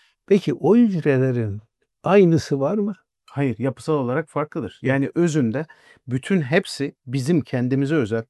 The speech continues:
Speaker 2: belki benzer işlevler yapan organlarımız var bu mevzular ama hiçbirimiz birbirimizin aynısı değiliz. Hatta aynı hastalıklarla ilgili, bununla ilgili tıbbi bir ifade var. Bu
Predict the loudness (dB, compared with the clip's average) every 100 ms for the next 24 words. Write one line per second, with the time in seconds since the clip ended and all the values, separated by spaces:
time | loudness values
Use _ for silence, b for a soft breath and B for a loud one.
0 | 0 2 2 0 -6 b b 0 2 4
1 | 2 2 2 4 4 4 2 0 0 0
2 | 0 2 0 0 -2 -4 -6 -8 -14 -8
3 | -4 -2 -4 -4 -4 0 2 2 b b
4 | b _ -8 -8 -2 2 4 2 -2 -4
5 | -2 -2 -4 -6 -4 -4 -6 -8 -8 -10
6 | -6 0 0 2 0 2 0 2 0 0
7 | -2 -2 0 0 2 -2 -2 -4 -2 -2
8 | 0 -2 -2 -4 -4 -4 -4 -2 -2 0
9 | 0 0 -2 -4 b b b -2 0 0